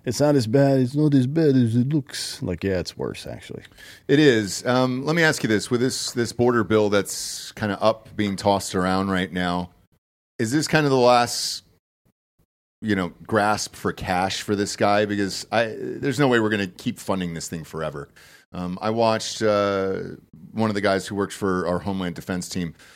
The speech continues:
Speaker 2: talking out there of like, "Oh, well, you know, if we don't give them money, they're gonna lose this war, and that's not, that's not what we do as Americans." It was like, "I, no,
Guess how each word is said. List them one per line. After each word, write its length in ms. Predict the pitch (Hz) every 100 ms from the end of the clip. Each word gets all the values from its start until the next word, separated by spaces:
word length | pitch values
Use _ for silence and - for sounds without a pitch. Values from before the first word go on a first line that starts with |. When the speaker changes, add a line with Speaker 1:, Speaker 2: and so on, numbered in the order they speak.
| - - _ -
Speaker 2:
talking 320 | 107 107 113
out 100 | 104
there 140 | 107
of 100 | 107
like, 160 | 104 107
"Oh, 360 | 120 160 180 165
well, 480 | 139 135 156 190 185
you 80 | 175
know, 140 | 180
if 100 | 135
we 140 | 156
don't 260 | 180 190 247
give 200 | 131 113
them 100 | 107
money, 280 | 101 104 117
they're 160 | 117 139
gonna 220 | 156 165
lose 360 | 156 175 226 117
this 260 | 107 -
war, 360 | 95 101 127 170
and 160 | 160 156
that's 320 | 170 180 -
not, 300 | 170 180 180 _ _ - _
that's 160 | - -
not 200 | 180 202
what 160 | 139 180
we 120 | 170
do 260 | 120 190
as 140 | 226 104
Americans." 580 | 92 92 90 90 110 101
It 20 |
was 100 | 104
like, 120 | 107
"I, 160 | 127 - -
no, 320 | 95 113 233